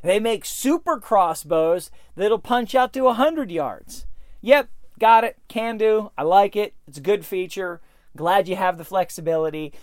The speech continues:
That's not what we plan for, though. You wanna get a twenty yard shot. Here's the reason. One, accuracy. Uh,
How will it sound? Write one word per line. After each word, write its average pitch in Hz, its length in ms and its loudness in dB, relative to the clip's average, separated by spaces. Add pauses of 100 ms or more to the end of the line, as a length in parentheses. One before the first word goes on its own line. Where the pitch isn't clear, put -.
(120)
That's 170 260 -4
not 202 240 -6
what 190 220 -2
we 160 80 -6
plan 147 560 -10
for, 123 300 -12
though. 98 280 -14 (920)
You 160 160 -4
wanna 220 380 -2
get 175 240 -2
a 156 80 -6
twenty 165 400 -8
yard 127 320 -8
shot. 98 340 -14 (480)
Here's 254 320 -2
the 220 120 2
reason. 120 520 -8
One, 240 360 0 (100)
accuracy. 170 720 -10 (1040)
Uh, 139 240 -8